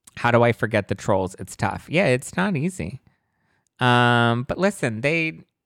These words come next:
have their own shit they have to work out. Um, they better not be attacking those eyebrows. Oh, they attacked the eyebrows too. Somebody the other day was like, "You and your overfilled eyebrows,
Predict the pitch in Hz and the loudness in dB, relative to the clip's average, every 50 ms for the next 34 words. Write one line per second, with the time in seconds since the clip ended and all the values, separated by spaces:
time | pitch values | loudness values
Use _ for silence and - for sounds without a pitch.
0 | _ _ - 123 127 120 123 123 113 107 104 101 95 95 - - 92 - - 95 | _ _ -12 -10 -8 -8 -4 -4 -2 -2 -2 -2 -4 -8 -10 -12 -12 -10 -10 -10
1 | 95 - - - 107 - - - - - - - _ _ _ - - - - - | -10 -12 -12 -14 -14 -14 -14 -14 -14 -14 -14 -16 _ _ _ -20 -20 -20 -20 -14
2 | _ - 117 117 117 117 117 113 120 - 127 123 131 131 127 127 - 127 131 127 | _ 0 2 4 4 4 2 2 -2 -4 0 2 2 2 2 4 4 6 6 6
3 | 127 127 120 110 110 110 - 110 107 101 - - - 117 110 107 - - 120 110 | 6 4 4 2 2 0 0 -2 -2 -2 -2 -2 -2 0 0 0 -2 -4 -2 2
4 | 104 101 101 98 - - 127 135 139 147 143 131 127 135 - - 202 226 240 214 | 2 2 2 0 0 0 2 2 4 4 4 4 4 4 4 6 6 6 6 6
5 | 180 190 196 190 - 190 180 175 - 180 147 135 139 139 143 131 127 120 - - | 6 4 4 4 4 2 2 2 2 2 2 4 4 4 4 4 4 2 0 -4
6 | - 101 101 101 101 - - - - - 160 151 147 160 156 139 156 160 139 131 | -4 -2 -2 -2 -4 -6 -12 -16 -4 0 0 2 4 2 2 4 4 2 2 2
7 | 123 127 117 113 113 110 - 123 113 117 147 165 175 175 165 156 139 123 117 - | 2 4 4 4 2 2 2 0 0 0 0 0 0 0 0 -2 -2 -4 -2 2
8 | 147 143 147 143 139 147 139 - - - 143 139 135 135 120 - - 123 131 131 | 4 4 4 4 2 0 -2 -2 0 2 4 4 4 2 2 0 2 2 4 4
9 | 131 127 131 127 123 123 123 120 120 123 123 - - | 4 4 4 4 6 6 6 6 6 6 4 0 -4